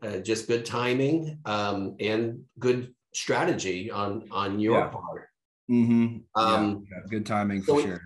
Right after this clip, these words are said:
Speaker 1: it is an interesting time. Um, well, one, you know, the, the covid thing is, is put a, I'm sure put a, put a big spin on, uh, things for you or a, a kink in it anyway. And,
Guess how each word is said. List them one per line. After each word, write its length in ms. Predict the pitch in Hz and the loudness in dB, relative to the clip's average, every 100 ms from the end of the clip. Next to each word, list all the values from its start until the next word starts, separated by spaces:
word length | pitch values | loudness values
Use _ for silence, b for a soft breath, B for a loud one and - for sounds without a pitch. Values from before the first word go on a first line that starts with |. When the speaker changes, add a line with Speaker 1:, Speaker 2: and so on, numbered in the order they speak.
| 90 _ _ _ _ _ _ _ | -18 _ _ _ _ _ _ _
Speaker 1:
it 140 | 127 180 | 2 4
is 180 | 269 | 4
an 100 | 170 | 2
interesting 500 | 147 151 175 - 117 | 2 2 -2 -2 -2
time. 680 | 107 165 185 123 117 165 165 160 | 0 0 2 0 0 -2 -2 -4
Um, 640 | 117 110 107 104 104 104 - | 0 2 2 2 0 -2 -6
well, 280 | 131 120 113 | -10 -6 -6
one, 640 | 113 143 156 135 165 160 - | 0 4 4 6 2 0 -8
you 120 | 131 120 | -8 -4
know, 220 | 110 113 | -2 -2
the, 260 | 104 104 113 | -2 -4 -4
the 80 | 110 | -6
covid 600 | 147 156 156 120 117 - | 2 2 4 2 -2 -2
thing 260 | 117 117 | 0 2
is, 320 | 139 104 - - _ _ | 0 -2 -8 -16 _ _
is 260 | 113 104 - - 120 - | -6 -6 -10 -16 -12 -2
put 160 | 110 | 0
a, 80 | 104 | 2
I'm 120 | 107 | 0
sure 520 | 110 - 139 120 - - - - | -2 2 4 4 0 -10 -20 -8
put 140 | 123 110 | -2 0
a, 180 | 104 | 0
put 180 | - 123 | -2 -6
a 40 | 104 | -4
big 240 | 120 110 | -4 -4
spin 320 | - - 120 | -4 -2 0
on, 440 | 113 107 104 98 101 b b _ - | 2 2 0 -4 -10 b b _ -4
uh, 400 | 107 101 98 90 | 0 0 0 -2
things 260 | 123 120 120 | 0 2 2
for 180 | - 120 | 0 0
you 400 | 113 127 147 214 | 2 4 4 6
or 640 | 156 110 107 101 95 - _ 107 - - | 6 6 6 4 -2 -10 _ -20 -20 -14
a, 120 | 101 - _ | -14 -14 _
a 80 | - | -16
kink 400 | - 139 139 156 | -6 0 2 4
in 140 | 147 147 | 4 4
it 120 | 143 | 4
anyway. 640 | 139 156 156 156 185 208 | 4 4 4 4 4 4
And, 380 | 107 107 104 101 | 2 0 -2 -6